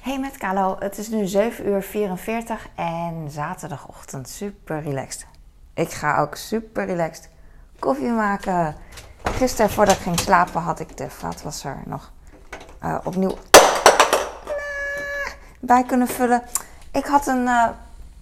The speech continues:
dopje van de, of, eh, bovenkant van de dopper had ik op het rekje gelegd. Dat, eh, dat zo kan. En net flipte ik dat rekje om en toen flipte mijn, eh, ik ben nu al moe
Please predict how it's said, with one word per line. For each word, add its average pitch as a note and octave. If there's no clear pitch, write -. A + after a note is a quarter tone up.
dopje A#3
van G#3
de, G3
of, -
eh, G3+
bovenkant F3
van E3+
de E3
dopper D#3+
had E3
ik F3
op F3
het F#3
rekje F3
gelegd. C#3+
Dat, E3
eh, -
dat D#3+
zo G3
kan. D#3+
En F3+
net F3+
flipte G3+
ik F3+
dat E3+
rekje F3+
om D#3+
en E3+
toen F3+
flipte F3+
mijn, E3
eh, -
ik C#4
ben F#3
nu G3+
al -
moe -